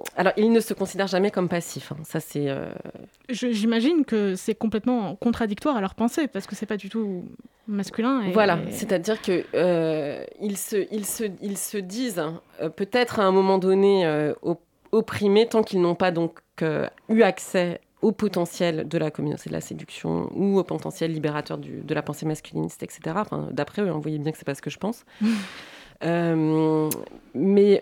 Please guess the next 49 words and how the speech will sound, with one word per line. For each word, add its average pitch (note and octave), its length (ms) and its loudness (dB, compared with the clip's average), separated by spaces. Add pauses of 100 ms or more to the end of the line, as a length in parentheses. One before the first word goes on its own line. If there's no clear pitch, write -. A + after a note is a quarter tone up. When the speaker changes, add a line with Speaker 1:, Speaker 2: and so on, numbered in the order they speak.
Speaker 1:
leur F3+ 240 4
idée, G#3 280 4
c'est G#3 180 2
finalement F#3 420 4
effectivement G3+ 640 0
que, G3 320 2 (100)
euh, C#3 360 0 (640)
les F3 320 2
femmes C#4 360 4
avaient A3 280 4
le A3+ 120 4
pouvoir F3+ 360 -2
de D#3+ 80 -6
séduire F#3 400 -2
et A3 60 0
ça F#3 140 -2
posait F#3+ 240 -2
pas G3+ 140 -2
de - 40 -14
problème A#3+ 400 2
tant A#3 160 2
que A#3 100 -2
dans F3+ 140 4
les E3+ 180 0
autres A#3 220 -2
domaines, F3 420 2 (460)
euh, D#3+ 160 -8
de D3+ 220 -6
la D3 120 -2
vie, F#3 220 -2 (580)
les F3+ 160 0
hommes B3+ 120 6
avaient G#3 140 6
le F#3 60 -6
pouvoir. - 440 -12 (840)
Sauf - 200 -2
que - 80 0
d'après A3 320 2
eux, D#4+ 100 4
ils, B3 180 2
elles F#3+ 280 2
auraient D4+ 220 6
acquis G3+ 360 0
tous - 140 -4
les, D3+ 180 0
donc - 320 -2
on G#3 60 8
leur A3 180 6
concédait A3 560 0